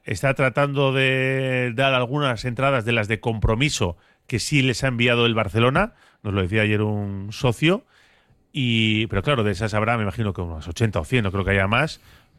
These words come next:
y luego les dará prioridad para otros partidos, ¿no? Parece que, que esa es la decisión que ha tomado el club rojiblanco, por lo que nos apuntaban ayer algunos socios en, en nuestro número de WhatsApp, porque es una faena lo que le han hecho a la afición del Athletic.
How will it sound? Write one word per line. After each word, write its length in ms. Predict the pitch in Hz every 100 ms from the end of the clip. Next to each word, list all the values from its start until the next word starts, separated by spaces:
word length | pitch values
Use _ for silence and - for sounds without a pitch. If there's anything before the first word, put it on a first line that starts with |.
| -
y 240 | 110 104
luego 540 | 104 117 117 131 135
les 180 | 123 101
dará 220 | 104 113 113
prioridad 380 | 123 113 123
para 120 | 123 117
otros 200 | 120 107
partidos, 540 | 95 82 139 98 80
¿no? 140 | 131 160
Parece 300 | 95 95 98
que, 360 | 98 98 95 _ _ -
que 80 |
esa 400 | 104 110 110 107
es 80 | 110
la 80 | 113
decisión 320 | 110 95 123
que 60 | 110
ha 40 |
tomado 260 | 110 117 113
el 60 | 104
club 160 | 127
rojiblanco, 760 | 113 110 107 113 120 123 175 - _ _
por 100 | 113
lo 80 | 104
que 60 | 107
nos 80 | 98
apuntaban 380 | 101 107 110
ayer 360 | 107 110 110 98 - - -
algunos 380 | 107 113 113
socios 400 | - 110 120 101 113
en, 400 | 107 101 98 107
en 120 | 117
nuestro 260 | 113 95 110
número 260 | 120 120 113
de 60 |
WhatsApp, 460 | 107 120 - 175 175 _ _ _
porque 200 | - -
es 60 | -
una 160 | 117 113
faena 320 | 95 135 104
lo 160 | 87
que 280 | - 90 87
le 100 | 87
han 120 | 95
hecho 420 | 98 - 104 98 90
a 80 |
la 100 | 92
afición 360 | 90 92 101 98
del 140 | 92 80
Athletic. 380 | - 143 90